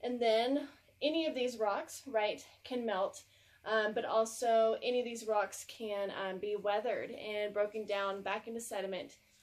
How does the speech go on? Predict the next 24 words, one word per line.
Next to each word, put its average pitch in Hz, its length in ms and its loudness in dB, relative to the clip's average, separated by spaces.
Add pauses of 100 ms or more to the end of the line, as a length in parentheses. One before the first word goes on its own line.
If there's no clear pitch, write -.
(120)
where 214 160 -2
it 208 60 -6
can 220 120 -4
start 196 380 -2
with 208 180 -4
sedimentary 196 540 -6
again. - 320 -10 (420)
So 220 380 4
it's 214 120 -2
a 226 60 2
very, 208 400 2
um, 208 420 -2
dynamic 220 460 0
cycle. 302 680 6
It 277 80 2
doesn't 226 240 -4
necessarily 220 400 -2
have 214 180 0
a 214 40 0
start 196 340 0
or 202 140 -2
an 190 80 -4
end, 254 520 -4 (160)
right? 240 420 -2